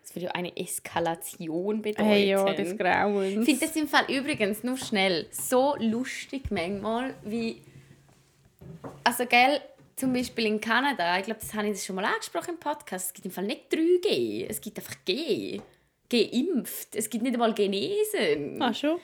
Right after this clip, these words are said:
Speaker 1: Entweder bist du geimpft und sonst kommst du nirgends rein. Kein Restaurant, kein Museum, bald auch Ö V, Flugzeug, ähm, Kino, alles.
Speaker 2: Und wehren sich dort, äh, die Leute, die ungeimpft sind, auch so hart
Speaker 1: Nein,
Speaker 2: gegen das?
Speaker 1: es sind halt auch, es sind, glaub,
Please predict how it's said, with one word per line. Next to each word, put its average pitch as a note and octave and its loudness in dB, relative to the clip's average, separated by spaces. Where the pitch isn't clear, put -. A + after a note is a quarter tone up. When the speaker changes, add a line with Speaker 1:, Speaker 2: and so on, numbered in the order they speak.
Speaker 1:
Entweder D4+ 0
bist G#3 -6
du B3+ 0
geimpft A#4+ -2
und G#3 -2
sonst - -4
kommst - -8
du E3+ -6
nirgends G4+ -2
rein. D#3 -8
Kein F#3 -2
Restaurant, C4+ -2
kein F3+ -2
Museum, A#3+ -2
bald A#3 2
auch G3 0
Ö A#3+ 2
V, B3 -2
Flugzeug, A#3+ -4
ähm, F#3+ 2
Kino, C4 2
alles. A3+ 2
Speaker 2:
Und A3+ 4
wehren A#3 4
sich A3 0
dort, A3+ 2
äh, G#3+ 6
die A#3 -10
Leute, A#3 4
die A3 0
ungeimpft A3+ 0
sind, A3 0
auch C4 0
so D#4 -4
hart D4+ 2
Speaker 1:
Nein, - 0
Speaker 2:
gegen F3+ 0
das? G#3 -2
Speaker 1:
es - -8
sind G#3+ -2
halt G3+ -4
auch, F#3+ 0
es G3 -6
sind, G3 -8
glaub, F#3+ -6